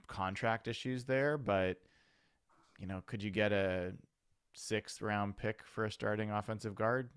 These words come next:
for a team that really needs it? Maybe. So I don't think,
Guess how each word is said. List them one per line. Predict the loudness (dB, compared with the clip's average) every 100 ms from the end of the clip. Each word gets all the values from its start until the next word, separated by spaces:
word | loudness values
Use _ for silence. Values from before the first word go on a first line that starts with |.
| -20 _ _ _ _
for | -6 0 2
a | 2 2 0 -2
team | -4 -4
that | -2
really | -2 -2
needs | -2 -2
it? | -4 -2
Maybe. | -2 0 -4 _ _ _ _
So | 4 6 6 4 -6 -20 -20 -20 -20 _ _ 8
I | 10
don't | 12
think, | 8